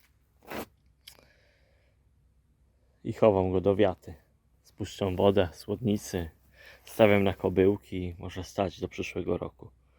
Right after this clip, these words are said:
A później zobaczymy, co tam jeszcze będziemy działać.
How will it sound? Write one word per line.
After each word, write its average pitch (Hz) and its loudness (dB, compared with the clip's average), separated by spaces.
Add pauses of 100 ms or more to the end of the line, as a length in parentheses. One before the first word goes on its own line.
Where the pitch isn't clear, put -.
(2750)
A 95 -12
później 95 -6
zobaczymy, 92 -6
co - -18
tam 80 -18
jeszcze - -20
będziemy 87 -12
działać. 98 -4